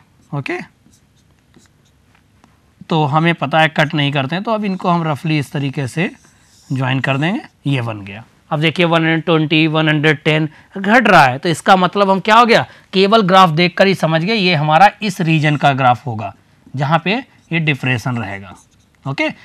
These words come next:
और अगर ये एलिवेशन वाला होता तो ये वैल्यू जैसे वन ट्वेंटी है, फिर अंदर क्या होनी चाहिए थी, वन थर्टी, फिर अंदर वाले ग्राफ में वन फ़ोर्टी। मीन्स अगर धीरे धीरे इंक्रीज हो रही है वैल्यू इनसाइड में,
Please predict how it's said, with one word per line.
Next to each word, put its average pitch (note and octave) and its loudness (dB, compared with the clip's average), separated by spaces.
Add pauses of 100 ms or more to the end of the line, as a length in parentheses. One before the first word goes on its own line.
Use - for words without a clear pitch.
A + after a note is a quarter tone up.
(180)
और D3+ 2
अगर D#3+ 4
ये F3 4
एलिवेशन D3+ 0
वाला G#3+ 6
होता A3 4
तो G#3+ -4
ये F3 4
वैल्यू E3+ 2
जैसे E3 -2
वन D#3+ 0
ट्वेंटी D#3+ -2
है, A#3+ 0
फिर G#3 -2
अंदर E3 2
क्या G#3+ 4
होनी A#3 6
चाहिए G#3+ 0
थी, C3 -2 (260)
वन D3+ 4
थर्टी, D3+ 2
फिर D3+ 0
अंदर D3+ 0
वाले F3 6
ग्राफ F#3+ 6
में A#3+ 0
वन F3+ 0
फ़ोर्टी। C3+ -4 (320)
मीन्स A3+ 4 (100)
अगर D#3+ 4
धीरे D#3+ 0
धीरे E3+ 4
इंक्रीज F3 0
हो F#3 4
रही G#3 0
है G#3+ 2
वैल्यू G#3+ 2
इनसाइड F#3+ 2
में, B3+ 0